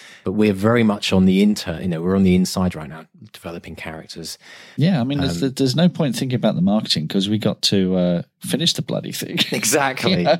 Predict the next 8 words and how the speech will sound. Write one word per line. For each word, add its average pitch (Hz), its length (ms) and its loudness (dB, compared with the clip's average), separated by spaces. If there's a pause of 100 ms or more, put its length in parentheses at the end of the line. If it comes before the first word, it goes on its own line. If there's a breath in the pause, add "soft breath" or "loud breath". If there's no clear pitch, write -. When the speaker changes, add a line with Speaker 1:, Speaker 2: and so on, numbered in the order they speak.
(140)
Speaker 1:
Absolutely. 92 760 -2 (460 loud breath)
Speaker 2:
I 127 80 4
mean, 147 200 2
uh, 139 80 4
like 147 220 4
we 135 100 2
said, 110 220 0
we've, 120 260 4